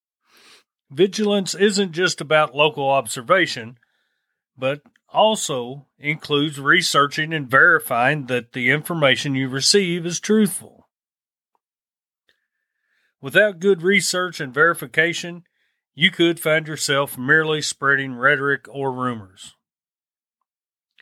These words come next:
In today's world, it has become increasingly important not only to be vigilant,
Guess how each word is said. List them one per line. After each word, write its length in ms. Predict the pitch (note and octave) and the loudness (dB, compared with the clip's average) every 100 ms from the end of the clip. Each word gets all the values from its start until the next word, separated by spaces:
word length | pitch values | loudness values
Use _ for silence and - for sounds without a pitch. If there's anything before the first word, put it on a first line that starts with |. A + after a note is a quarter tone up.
| _ _ _ _ _ _ _ | _ _ _ _ _ _ _
In 140 | C#3+ | -4
today's 420 | C3 D3 F3+ G3 E3 | 0 4 4 2 0
world, 400 | F3 F#3+ F#3 F#3 _ _ _ - | 2 2 0 -6 _ _ _ -4
it 100 | F3+ | 0
has 220 | F3+ D3+ | 2 0
become 440 | D3+ - D#3+ D#3 | -6 2 2 2
increasingly 840 | C#3+ C3+ - F#3+ G#3 - F#3 F#3 F3+ | -4 -8 0 4 4 2 -4 -4 -4
important 600 | D#3+ - D3+ C3 A#2 B2 _ _ _ | -6 0 0 0 -6 -18 _ _ _
not 260 | - E3+ F3 | 0 0 2
only 280 | F#3+ F3+ E3+ | 0 0 -4
to 60 | |
be 180 | C3+ C#3 | -2 -4
vigilant, 680 | A#2+ C3 F3+ C3+ B2+ C3 C3 | -2 2 2 0 -6 -6 -10